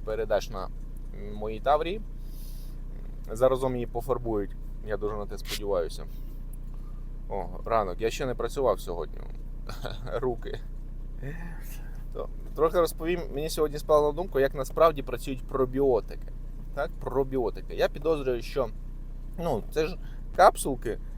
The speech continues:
і там всередині якісь штуки, які ми не бачимо неозброєним оком, а озброювати наше око нам ліньки. Тому я припускаю, що там насправді із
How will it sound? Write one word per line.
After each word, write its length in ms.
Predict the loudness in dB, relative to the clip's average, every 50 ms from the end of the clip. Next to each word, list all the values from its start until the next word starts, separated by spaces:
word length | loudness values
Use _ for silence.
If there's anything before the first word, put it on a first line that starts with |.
| -8 -8 -8 -8
і 60 | -4
там 140 | -2 -2 -2
всередині 720 | 0 0 0 2 2 4 6 6 6 4 2 0 0 -2 -2
якісь 380 | -4 -4 -4 -4 -4 -4 -6 -6
штуки, 300 | -6 -6 -6 -2 0 0
які 200 | 0 0 -2 -2
ми 100 | -2 0
не 100 | 0 4
бачимо 540 | 6 6 6 6 2 -2 -4 -4 -4 -4 -4
неозброєним 840 | -4 -4 -4 -2 -2 -2 -2 -4 0 2 4 4 4 2 0 0 0
оком, 280 | 0 0 0 -2 -4 -2
а 260 | 0 2 4 4 4 4
озброювати 540 | 2 2 0 0 2 4 4 4 2 2
наше 260 | 0 -2 -2 -2 -2 0
око 380 | 0 0 0 0 -2 -2 -2 -4 -6 -8 -8 -8 -8 -8 -8 -8 -8 -4
нам 280 | 0 2 2 2 2 -2
ліньки. 400 | -2 0 0 0 -2 -4 -6 -6 -4 -2
Тому 420 | -2 -2 0 2 2 2 2 0 -2 -6 -6 -6 -6 -6 -6 -6 -6 -6 2
я 140 | 4 4 4
припускаю, 540 | 4 4 0 -2 -2 6 8 10 10 10 8
що 180 | 4 0 2
там 240 | 6 6 6 6 6
насправді 600 | 2 -2 0 6 8 8 8 8 6 4 0 0 0 -2 -6 -8 -8 -8 -8 -8 -8 -8 -8 -8 -8 -8 -8 -8 -8 -8 -6 -6 -4
із 360 | -2 -2 -2 -2 -2 0